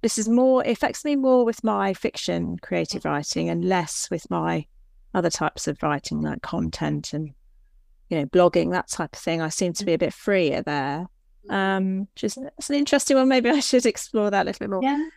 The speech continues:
Speaker 1: Um,
Speaker 2: Yeah. Is it more than just the length, perhaps?
Speaker 1: Yeah, I think it is. I think, and I, I think I hold it a little bit more lightly, actually.
Speaker 2: Mm.
Speaker 1: Um, but with my novel, I'm, the biggest thing that holds me back, you know, is this little perfectionist tendency that creeps in.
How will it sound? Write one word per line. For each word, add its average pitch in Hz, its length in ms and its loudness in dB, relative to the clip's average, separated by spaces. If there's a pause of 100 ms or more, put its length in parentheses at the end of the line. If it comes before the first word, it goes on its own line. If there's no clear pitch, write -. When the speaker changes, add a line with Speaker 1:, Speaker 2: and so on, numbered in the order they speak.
(160)
Speaker 1:
Um, 262 540 4
Speaker 2:
Yeah. 226 320 -6
Is 240 80 -4
it 233 100 -4
more 254 200 4
than 247 120 -4
just 240 160 -4
the 202 100 -2
length, 220 480 2 (260)
perhaps? - 360 -4
Speaker 1:
Yeah, 277 560 4 (320)
I 247 60 -2
think 294 220 2
it - 140 -8
is. 220 500 0
I 220 60 -4
think, 233 220 2
and 226 100 2
I, - 60 0 (100)
I - 80 -6
think 247 220 0
I 226 100 4
hold 233 340 2
it 190 80 2
a - 40 -2
little 196 180 -6
bit - 160 -6
more 185 180 0
lightly, 190 500 2
actually. 156 760 -2 (140)
Speaker 2:
Mm. 214 420 0
Speaker 1:
Um, 180 380 0 (100)
but - 140 0
with 185 180 -4
my 202 160 2
novel, 208 480 4
I'm, 165 360 -2 (580)
the 220 60 -6
biggest 285 360 2
thing 254 100 6
that 240 80 4
holds 226 460 2
me 214 100 -2
back, 202 340 -2
you 175 100 2
know, 165 120 -2
is 165 120 -2
this - 200 -4
little 175 180 -2
perfectionist - 920 -2
tendency 180 640 -2
that 156 180 -2
creeps - 460 -2
in. 156 420 -2